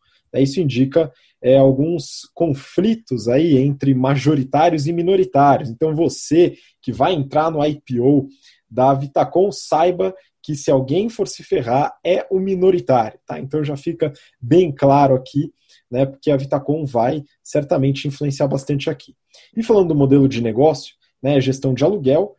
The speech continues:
e aí eles colocam um ponto, Renato, que eu achei muito curioso, né? Preços inteligentes. E aí lá no prospecto tem, é, é, tá escrito, é,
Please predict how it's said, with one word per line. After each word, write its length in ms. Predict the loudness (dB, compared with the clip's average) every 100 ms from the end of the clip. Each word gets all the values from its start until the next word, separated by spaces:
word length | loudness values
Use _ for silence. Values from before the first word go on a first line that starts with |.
| _ _ 0
e 80 |
aí 80 | 0
eles 160 | 0 -2
colocam 340 | 0 0 0
um 80 | -2
ponto, 380 | 2 2 2 -2
Renato, 320 | -2 -2 -2
que 60 | -4
eu 40 |
achei 160 | 0 0
muito 260 | 0 -4
curioso, 480 | -2 2 2 -2 -12
né? 120 | -18 -14 -2
Preços 420 | 0 0 -4 -6
inteligentes. 840 | -6 0 0 0 0 -2 -2 -10 -20 _ _
E 80 | 2
aí 80 | 4
lá 160 | 4
no 120 | 2 0
prospecto 580 | -4 0 -2 -2 -6
tem, 320 | -2 -2 -2 -6 _ _ 0
é, 60 |
é, 560 | 2 4 2 2 2 0
tá 160 | 0 -2
escrito, 720 | -2 0 2 2 2 0 0 _ _
é, 500 | 0 4 4 4 2